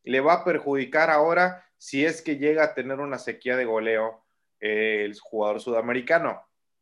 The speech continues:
eh, Dineno. Entonces, eh, yo siento que ahí es donde va, va a carecer más el conjunto de los Pumas, porque atrás puedes reemplazar.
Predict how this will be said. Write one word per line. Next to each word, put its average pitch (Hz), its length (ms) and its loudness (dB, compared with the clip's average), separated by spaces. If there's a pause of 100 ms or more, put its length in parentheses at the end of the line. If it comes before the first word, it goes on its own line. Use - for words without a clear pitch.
(180)
eh, 107 280 0
Dineno. 120 540 -4
Entonces, 139 640 -4
eh, - 580 -14
yo 151 180 0
siento 175 400 -4
que 147 80 -2
ahí 139 100 0
es 147 100 -2
donde 131 240 -4
va, 117 260 0 (380)
va 143 300 4 (320)
a 110 200 -6
carecer 113 420 -2
más 113 200 -6
el 110 120 -10
conjunto 101 380 -12
de 107 100 -8
los 104 60 -14
Pumas, 147 280 -2
porque 147 260 -2
atrás 202 380 -2
puedes 190 200 0
reemplazar. 139 720 -2